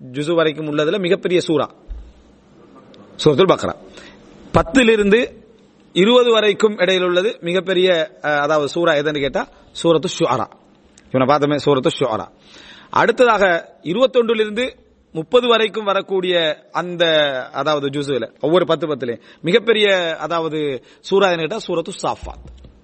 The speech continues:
சூரத்து அஸ்-சாஃபாத். அப்போ அங்க பக்ரா, ஷுஅரா, சூரத்து சாஃபா, இப்படி நம்ம என்ன பக்ரா ஓதிட்டாச்சு, சூரத்து ஷுஅரா ஓதிட்டாச்சு, சூரத்து சாஃப் ஓதிட்டாச்சு. மிகப்பெரிய சூறாக்கள் என்ன செஞ்சிட்டோம், முடிச்சிட்டோம். உதாரணமா இது வந்து பத்து பத்துக்குள்ள வரக்கூடிய விஷயம்.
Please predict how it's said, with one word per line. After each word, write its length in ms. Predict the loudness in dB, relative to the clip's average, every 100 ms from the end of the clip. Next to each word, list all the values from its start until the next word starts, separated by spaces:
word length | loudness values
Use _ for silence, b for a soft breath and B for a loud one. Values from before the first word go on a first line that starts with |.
| -2
சூரத்து 400 | 2 4 2 0 B B B
அஸ்-சாஃபாத். 720 | -4 -2 -2 -2 -2 -6 -8 _ b
அப்போ 240 | b -2 0
அங்க 200 | 0 0
பக்ரா, 480 | 0 0 -2 -2 -8 b b b -18 -2
ஷுஅரா, 420 | 0 2 2 0 -6 _ _ -20 -8
சூரத்து 280 | -4 -2 -4 -4
சாஃபா, 300 | -4 -4 -12 -10
இப்படி 260 | -6 0 0
நம்ம 300 | 0 -2 -2
என்ன 160 | -2
பக்ரா 220 | 0 0
ஓதிட்டாச்சு, 520 | 2 -2 -4 -6 -8 -12 -20 b b -10 0
சூரத்து 220 | 2 2
ஷுஅரா 380 | 4 4 4 0
ஓதிட்டாச்சு, 400 | -2 -4 -4 -10 B B -6
சூரத்து 240 | -2 0 -2
சாஃப் 340 | 0 0 0
ஓதிட்டாச்சு. 420 | -6 -6 -8 -10 -6
மிகப்பெரிய 400 | -2 0 0 2
சூறாக்கள் 380 | 2 0 -2
என்ன 60 | -4
செஞ்சிட்டோம், 300 | -6 -6 -8 B B B
முடிச்சிட்டோம். 400 | -2 0 -4 -8 _ -2
உதாரணமா 420 | 2 2 0 -8 -14 _ -4
இது 200 | 2 2
வந்து 160 | 2
பத்து 220 | -2 -4 -2
பத்துக்குள்ள 400 | -2 -2 -4 -2
வரக்கூடிய 420 | -2 -2 -4 -4
விஷயம். 300 | -6 -10